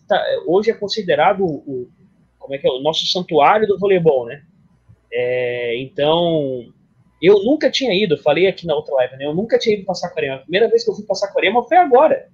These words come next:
Primeira vez ali na, jogar contra o Praia. Eu nunca tinha ido, né? Então, quando eu entrei lá, eu fiquei olhando tudo, tirando foto de tudo, né? O refeitório.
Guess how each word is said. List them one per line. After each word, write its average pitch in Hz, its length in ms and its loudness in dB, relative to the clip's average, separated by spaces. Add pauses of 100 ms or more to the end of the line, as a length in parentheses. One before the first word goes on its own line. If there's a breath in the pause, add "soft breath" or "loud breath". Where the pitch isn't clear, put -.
(120)
Primeira 196 320 2
vez 220 240 2
ali 202 180 0
na, 143 400 -2
jogar 160 300 2
contra 196 200 -10
o - 40 -20
Praia. 185 420 4 (220)
Eu 214 420 4
nunca 180 260 -8
tinha 170 200 -6
ido, 139 240 -6 (540)
né? 151 300 -4 (340)
Então, 147 880 -4 (200)
quando 175 180 -2
eu 202 60 0
entrei 202 340 2
lá, 202 160 4
eu 208 60 4
fiquei - 240 -2
olhando 220 320 0
tudo, 220 380 -4
tirando 190 420 -6
foto 220 300 -4
de 170 180 -16
tudo, 180 720 -2 (280 soft breath)
né? 190 140 2
O 175 60 6
refeitório. 175 1120 2